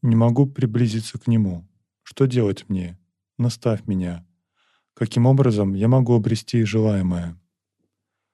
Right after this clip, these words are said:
Услышав речь Индры и предчувствуя будущее, Дживана обратился к вооружённому Ваджрой великому Индре с радостью ради успеха в его деяниях. "Слушай Шатакрату речь мою".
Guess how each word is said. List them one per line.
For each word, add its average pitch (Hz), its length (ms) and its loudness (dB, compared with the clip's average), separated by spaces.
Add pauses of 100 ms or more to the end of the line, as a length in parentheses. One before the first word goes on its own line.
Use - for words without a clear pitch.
(380)
Услышав 143 480 0
речь 113 280 0
Индры 120 480 4
и - 60 -4
предчувствуя 113 840 0
будущее, 120 760 0 (920)
Дживана 123 640 2
обратился 131 600 2
к - 100 -12
вооружённому 117 760 4
Ваджрой 107 520 2
великому 110 680 -2
Индре 123 380 2
с - 120 -8
радостью 92 640 -2 (580)
ради 113 240 0
успеха 127 520 -2
в 110 60 -6
его 107 240 0
деяниях. 95 640 -4 (720)
"Слушай 139 520 0
Шатакрату 123 800 -2 (100)
речь 123 340 0
мою". 90 400 -6